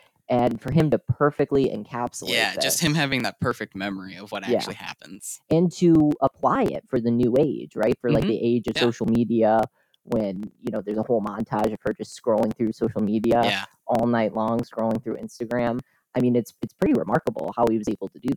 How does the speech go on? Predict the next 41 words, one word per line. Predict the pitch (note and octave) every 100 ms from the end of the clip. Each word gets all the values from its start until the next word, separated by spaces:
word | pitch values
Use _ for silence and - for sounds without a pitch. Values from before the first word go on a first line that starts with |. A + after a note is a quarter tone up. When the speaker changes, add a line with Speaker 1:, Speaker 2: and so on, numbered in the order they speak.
| -
Speaker 1:
that. | - -
Speaker 2:
Yeah, | D3
th-, | - B2+
that's | D#3+ E3+
another | C3+ C3
thing | B2+ B2+
about | G2 G#2+
this | - G2+
is | G#2+
that, | A2 -
like, | G#2+ G2+
this | C3 B2
is | B2+ A#2+ -
a | A#2
really | A2+ A2+ B2+ C3 A#2+
great | - A2+ -
modern | G2+ A2 A2 -
take | - G2+ - -
of | A2+ G#2
this | A2
kind | - G#2
of | F#2
story, | - G#2+ E2+ - - _ -
you | B2+
know? | A2
Speaker 1:
Yeah. | B2
Speaker 2:
'Cause | C#3+
even, | G#3 G3
like, | C#3+
something | - C3 B2
like | G2
Lady | F#2+ G#2 A2+ -
Bird | E2 D2+ G#2
was, | G#2 F#2+ -
like, | F#2 - _ -
it's | A#2+
set | - D#3
in | A2
two | C3
thousand | A#2 G2+ G2+ F#2 F#2+
two. | -